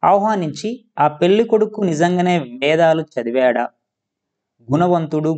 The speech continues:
బుద్ధిమంతుడు, శీలవంతుడా కాదా అని ఈ పెళ్లి కూతురు వాళ్ళ ఫ్యామిలీ చెక్ చేయడం జరుగుతుంది. అదేవిధంగా పెళ్లి కొడుకు వాళ్ళ family ఈ పెళ్లి కూతురు వాళ్ళ family యొక్క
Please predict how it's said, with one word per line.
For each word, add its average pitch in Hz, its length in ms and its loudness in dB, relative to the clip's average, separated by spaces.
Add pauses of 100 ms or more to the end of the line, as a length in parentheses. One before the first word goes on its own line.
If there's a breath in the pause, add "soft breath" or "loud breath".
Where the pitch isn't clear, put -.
బుద్ధిమంతుడు, 151 680 -2 (100)
శీలవంతుడా 131 680 2 (140)
కాదా 117 320 0 (340)
అని 143 280 -2 (600)
ఈ 135 160 -2
పెళ్లి 180 320 2
కూతురు 190 320 -2
వాళ్ళ 147 180 2 (140)
ఫ్యామిలీ 131 440 -2 (260)
చెక్ - 240 -2
చేయడం 127 260 0
జరుగుతుంది. 104 340 -14 (1500)
అదేవిధంగా 240 580 2 (140)
పెళ్లి 202 240 4
కొడుకు 233 300 0
వాళ్ళ 214 180 4 (100)
family 175 480 2 (920)
ఈ 147 60 -2 (100)
పెళ్లి 180 320 4
కూతురు 220 360 4
వాళ్ళ 185 180 4 (140)
family 151 480 0 (640)
యొక్క 143 260 -2